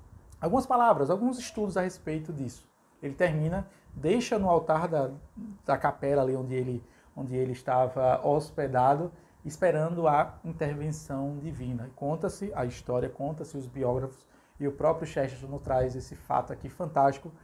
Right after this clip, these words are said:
que o Chester-, que o Santo Tomás de Aquino, ao final da sua vida, teve um vislumbre do divino, e o Santo Tomás de Aquino deixou claro que tudo aquilo que ele escreveu é apenas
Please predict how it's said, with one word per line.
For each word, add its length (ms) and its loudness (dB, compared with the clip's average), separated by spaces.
que 100 -4
o 60 0
Chester-, 440 2
que 140 0
o 220 4
Santo 240 -2
Tomás 320 2
de 80 0
Aquino, 260 -4
ao 80 0
final 220 -2
da 80 -2
sua 180 -4
vida, 220 -2
teve 200 -6
um 80 -2
vislumbre 600 -2
do 100 -2
divino, 540 -6
e 260 -4
o 60 -16
Santo 220 -6
Tomás 260 0
de 40 0
Aquino 220 -6
deixou 300 -4
claro 300 0
que 280 -10
tudo 120 0
aquilo 260 -2
que 80 -8
ele 80 -6
escreveu 520 2
é 100 0
apenas 540 -2